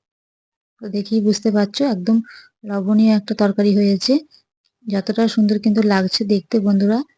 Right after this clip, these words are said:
ততটাই সুন্দর কিন্তু খেতেও হয়েছিল। এরকমভাবে কিন্তু ফুলকপিতে ডিম দিয়ে রান্না করলে তোমরা যারা খেতে পছন্দ করো না তারাও কিন্তু আঙুল চেটে পুটে খাবে।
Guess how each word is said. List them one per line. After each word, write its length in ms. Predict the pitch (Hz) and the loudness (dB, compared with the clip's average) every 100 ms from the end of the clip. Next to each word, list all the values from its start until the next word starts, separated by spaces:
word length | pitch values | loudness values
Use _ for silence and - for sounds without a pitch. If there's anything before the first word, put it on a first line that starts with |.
| _ | _
ততটাই 420 | 208 196 202 226 | -16 -10 -4 -2
সুন্দর 280 | 226 220 214 208 | 0 0 0 0
কিন্তু 200 | 214 220 | 0 0
খেতেও 360 | - 202 202 214 | -2 -2 0 2
হয়েছিল। 440 | 208 214 208 214 208 | 2 2 0 0 0
এরকমভাবে 640 | 294 - - 226 226 220 | -2 -6 -16 -8 -6 -4
কিন্তু 220 | 226 220 233 | -6 -8 -8
ফুলকপিতে 500 | - 220 208 214 220 | -6 -6 -4 -4 -4
ডিম 220 | 208 214 208 | -4 -4 -4
দিয়ে 140 | 220 | -2
রান্না 280 | 220 208 208 | -2 -2 -4
করলে 220 | 208 220 226 | -4 -8 -8
তোমরা 260 | 220 208 214 | -4 -4 -2
যারা 220 | 208 226 - | -4 -4 -6
খেতে 260 | 208 208 226 | -8 -8 -6
পছন্দ 340 | 208 202 240 247 | -6 -4 -4 -4
করো 180 | 240 208 | -4 -4
না 80 | 220 | -6
তারাও 240 | 202 196 220 | -6 -8 -8
কিন্তু 200 | 240 226 254 | -8 -8 -6
আঙুল 260 | 208 220 | -4 -4
চেটে 280 | 214 220 214 | -4 -6 -6
পুটে 260 | 220 220 220 | -6 -6 -6
খাবে। 320 | 208 196 185 | -4 -4 -4